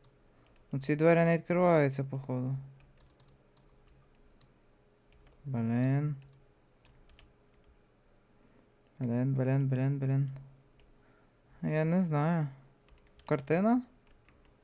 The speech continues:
Давайте ми його так поставимо. Або ні, ми краще зробимо.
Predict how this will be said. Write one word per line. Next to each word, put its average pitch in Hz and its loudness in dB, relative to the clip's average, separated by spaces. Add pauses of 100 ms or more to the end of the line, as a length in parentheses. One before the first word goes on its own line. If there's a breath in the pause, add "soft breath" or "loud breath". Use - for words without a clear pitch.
(680)
Давайте 139 -6
ми 151 -2
його 143 -2
так 135 -2
поставимо. 135 -4 (840 soft breath)
Або 139 -4
ні, 151 2
ми 127 0
краще 143 -6
зробимо. 143 -4